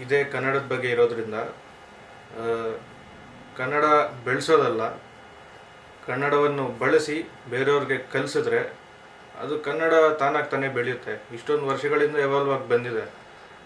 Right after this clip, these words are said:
ನಾವ್ ಯಾರೋ ಇಂಡಿವಿಜುವಲ್ ಬಂದ್ಬಿಟ್ಟು ಬೆಳೆಯೋ-, ಬೆಳ್ಸೋದೇನ್ ಬೇಕಾಗಿಲ್ಲ ಅಲ್ವಾ? So ಅಷ್ಟೇ. ಆ ಕ್ಯಾರೆಕ್ಟರ್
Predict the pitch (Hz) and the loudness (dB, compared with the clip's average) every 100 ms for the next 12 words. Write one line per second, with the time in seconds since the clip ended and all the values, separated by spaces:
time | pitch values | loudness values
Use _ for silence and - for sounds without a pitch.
0 | 117 110 120 143 143 147 147 139 143 135 | -12 -4 0 2 2 4 2 2 -2 -2
1 | 135 127 131 131 127 139 131 131 120 110 | -2 -2 -4 -4 -4 -2 0 0 0 -2
2 | 107 113 117 120 127 123 123 120 127 120 | -4 -6 -6 -2 -2 0 -2 0 -2 0
3 | 110 113 107 104 104 104 - - - - | -2 -2 -4 -6 -8 -10 -12 -16 -20 -20
4 | - 240 - - - - 117 107 - - | -16 -16 -16 -20 -20 -10 -6 -6 -8 -14
5 | - 110 117 131 135 139 170 170 | -10 -2 2 2 4 4 4 0